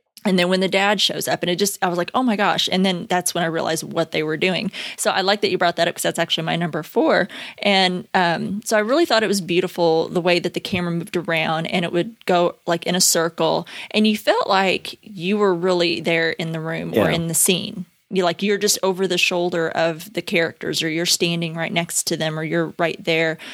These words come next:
Speaker 1: while it's all happening, because it was really dramatic. I mean, there's a
Speaker 2: Mm-hmm.
Speaker 1: lot of drama happening in this episode. And I think that it just really, I think, brought that drama even more. Like, it made it, to me, it made even more of an impact and made it more interesting,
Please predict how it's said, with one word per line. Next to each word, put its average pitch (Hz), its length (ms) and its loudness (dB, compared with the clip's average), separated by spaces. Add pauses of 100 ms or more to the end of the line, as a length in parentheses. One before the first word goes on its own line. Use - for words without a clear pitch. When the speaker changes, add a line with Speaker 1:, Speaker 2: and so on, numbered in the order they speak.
(140)
Speaker 1:
while 180 320 2
it's 170 160 -2
all 156 140 0
happening, 170 360 -4
because 214 240 0
it - 40 2
was 202 180 0
really 254 180 2
dramatic. 180 640 -2
I - 20 -2
mean, 170 160 -2
there's 208 220 -2
a 202 40 0
Speaker 2:
Mm-hmm. 165 160 4
Speaker 1:
lot 214 80 2
of - 120 -6
drama 175 340 0
happening 160 380 -4
in 175 80 -2
this - 180 -4
episode. 160 500 -2
And 165 140 0
I 196 60 2
think 226 240 -2
that 190 100 0
it 185 140 2
just 185 200 -2
really, 185 480 0 (460)
I 185 80 2
think, 180 320 -2
brought 170 400 2
that 175 220 0
drama 170 580 0 (540)
even 180 280 2
more. 170 600 -2 (240)
Like, - 300 -2
it 185 120 2
made 196 160 2
it, - 480 -8
to - 140 2
me, 226 160 4
it 220 160 0
made 190 240 2
even 185 260 2
more 170 300 0
of 170 100 0
an 170 80 -2
impact 170 400 -4
and 175 100 -4
made 175 140 2
it - 100 -2
more 170 160 -4
interesting, 180 600 -4